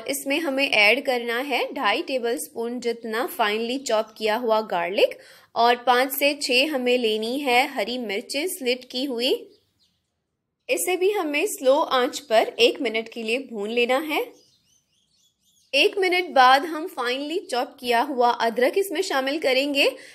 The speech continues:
डेढ़ टेबलस्पून जितना। इसे भी हम आधे से एक मिनट के लिए पका लेंगे इसी के साथ और उसके बाद हम इसमें शामिल करेंगे एक शिमला मिर्च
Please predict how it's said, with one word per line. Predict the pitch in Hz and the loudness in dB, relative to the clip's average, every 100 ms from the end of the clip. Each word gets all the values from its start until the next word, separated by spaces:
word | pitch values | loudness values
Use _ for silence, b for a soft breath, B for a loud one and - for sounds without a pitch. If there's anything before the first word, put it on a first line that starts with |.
| B 214 | B 4
डेढ़ | 226 262 | 8 8
टेबलस्पून | 302 285 277 311 - 294 302 | 4 2 2 0 -6 -6 -4
जितना। | 339 - 285 403 508 - _ _ _ _ _ _ _ _ | -6 -4 -2 -2 -4 -12 _ _ _ _ _ _ _ _
इसे | 302 359 359 | -10 -4 0
भी | 381 | 2
हम | 403 359 - | 2 0 2
आधे | 277 269 320 | 4 4 0
से | 330 | -4
एक | 381 - 311 | -2 0 -2
मिनट | 311 285 302 302 | -2 -4 -4 -4
के | 285 | -2
लिए | 269 | 0
पका | 285 285 262 208 | -2 -2 0 0
लेंगे | 233 277 302 | 0 -2 -2
इसी | 311 311 | -4 -6
के | 285 294 | -8 -6
साथ | 294 269 381 - b b b b - | 0 4 2 0 b b b b -2
और | 285 | 0
उसके | - 403 392 370 | 0 -2 -2 -4
बाद | 359 269 269 - | 0 4 6 4
हम | 320 | -2
इसमें | 269 277 311 | -6 -8 -10
शामिल | 311 269 269 311 | -4 -4 -4 -4
करेंगे | 302 285 320 302 | -2 -2 -2 -4
एक | - 262 302 | 0 0 -2
शिमला | 311 285 294 285 | -4 -2 -2 -2
मिर्च | 233 226 453 - | 0 2 2 -2